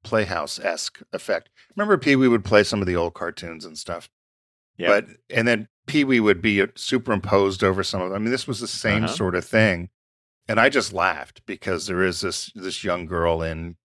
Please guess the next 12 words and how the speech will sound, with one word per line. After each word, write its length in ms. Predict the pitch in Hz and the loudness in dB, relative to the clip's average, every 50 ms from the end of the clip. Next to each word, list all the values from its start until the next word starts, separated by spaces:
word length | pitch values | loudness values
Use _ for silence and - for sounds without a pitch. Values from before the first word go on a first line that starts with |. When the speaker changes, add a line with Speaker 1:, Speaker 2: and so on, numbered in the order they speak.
| _ _ - | _ _ -20
Speaker 1:
you 80 | 87 | -18
know, 100 | 78 71 | -16 -16
human 380 | - - - 104 98 92 90 82 | -14 -6 -2 -2 -2 0 -2 -4
form 380 | - - 113 101 101 90 90 87 | -4 -2 0 2 2 0 0 -2
that's, 260 | 82 80 - - - | -4 -6 -6 -8 -8
um, 240 | 90 82 80 80 82 | -8 -10 -10 -12 -12
kind 200 | - - 95 87 | -8 -6 -6 -6
of 80 | 82 | -6
inserted 420 | 85 80 76 - - 92 87 87 82 | -8 -10 -10 -8 -6 -6 -6 -6 -8
into 220 | 82 82 80 87 | -10 -12 -14 -14
these 200 | 90 85 78 - | -14 -14 -14 -10
cartoons. 540 | - - 85 82 - - 92 87 82 78 | -8 -8 -8 -8 -10 -12 -14 -14 -14 -16